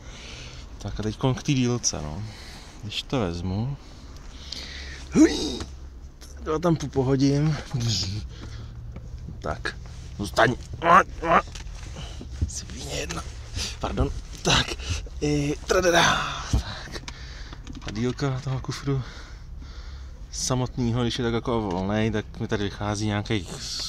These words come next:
sto něco, ať to vidíš, sto dvacet, prostě necelých.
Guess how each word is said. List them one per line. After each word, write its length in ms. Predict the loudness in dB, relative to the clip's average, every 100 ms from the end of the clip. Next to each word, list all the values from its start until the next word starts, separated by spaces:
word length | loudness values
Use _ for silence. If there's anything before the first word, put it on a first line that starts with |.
| 0
sto 120 | 2
něco, 300 | 2 0 -4
ať 60 | -4
to 100 | -6
vidíš, 280 | -4 -6
sto 120 | -6 -4
dvacet, 420 | -4 -4 -4 -2
prostě 300 | -4 -2 -2
necelých. 640 | -2 -2 -2 -2 -4 -10